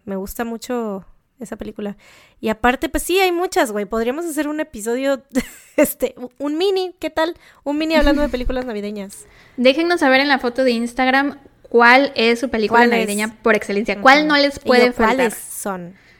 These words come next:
Speaker 1: No, mejor una nada más, sí.
Speaker 2: Una. Yo si
Speaker 1: ¿Cuál
Speaker 2: tuviera
Speaker 1: es
Speaker 2: que decir
Speaker 1: su
Speaker 2: una,
Speaker 1: película
Speaker 2: es la
Speaker 1: favorita?
Speaker 2: que recomendé. Es, eh, Love Actually.
Speaker 1: Love
Speaker 2: Si tuviera
Speaker 1: Actually.
Speaker 2: que elegir una, sí, esa.
Speaker 1: No, yo si tuviera que elegir una, El Grinch, obviamente, definitivamente, cien por ciento, por siempre y para siempre. No me canso de verla y nunca me cansaré.
Speaker 2: Muy bien.
Speaker 1: <laughs>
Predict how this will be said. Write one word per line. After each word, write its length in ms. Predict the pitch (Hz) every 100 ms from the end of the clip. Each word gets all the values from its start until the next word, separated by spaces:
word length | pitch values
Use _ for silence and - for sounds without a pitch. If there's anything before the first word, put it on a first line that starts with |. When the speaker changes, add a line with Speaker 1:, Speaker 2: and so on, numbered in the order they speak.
| _ -
Speaker 1:
No, 160 | 233
mejor 260 | 240 262 294
una 160 | 285 202
nada 220 | 180 185
más, 220 | 185 -
sí. 140 | - 277
Speaker 2:
Una. 220 | 277 170
Yo 180 | 233 311
si 100 | 339
Speaker 1:
¿Cuál 20 | -
Speaker 2:
tuviera 200 | 247 320
Speaker 1:
es 60 |
Speaker 2:
que 80 | 285
decir 200 | 240 254
Speaker 1:
su 40 | 269
Speaker 2:
una, 140 | 294
Speaker 1:
película 280 | 285 254 247
Speaker 2:
es 40 | 240
la 40 |
Speaker 1:
favorita? 180 | 254 254
Speaker 2:
que 60 | 240
recomendé. 580 | 208 208 202 202 180 -
Es, 440 | - 214 214 220 - _ _ -
eh, 520 | 220 202 196 190 - -
Love 180 | 233 214
Actually. 280 | 196 214 220
Speaker 1:
Love 140 | 233
Speaker 2:
Si 80 | 220
tuviera 180 | 233 262
Speaker 1:
Actually. 40 |
Speaker 2:
que 60 | 277
elegir 300 | 233 247 226
una, 240 | 214 160 -
sí, 240 | - 165 -
esa. 220 | 202 - _ _ _ _ _ 214
Speaker 1:
No, 300 | 214 208 202
yo 160 | 220
si 120 | 285
tuviera 200 | 262 240 240
que 40 |
elegir 220 | 208 208
una, 120 | 214 208
El 100 | 202
Grinch, 300 | 190 190 196
obviamente, 380 | 190 185 185 180
definitivamente, 560 | 185 - 196 196 202
cien 180 | 208 196
por 120 | 196
ciento, 380 | 185 214 220 233 _
por 100 | - 185
siempre 280 | 214 214 233
y 80 | -
para 180 | 180
siempre. 300 | 175 180 190
No 80 | 190
me 100 | 196
canso 220 | 202 208
de 100 | 220
verla 320 | 196 208 226 226
y 80 | 208
nunca 260 | 190 202
me 100 | 214
cansaré. 340 | 190 180 - _ _ _ -
Speaker 2:
Muy 160 | 233 -
bien. 240 | -
Speaker 1:
<laughs> 60 | -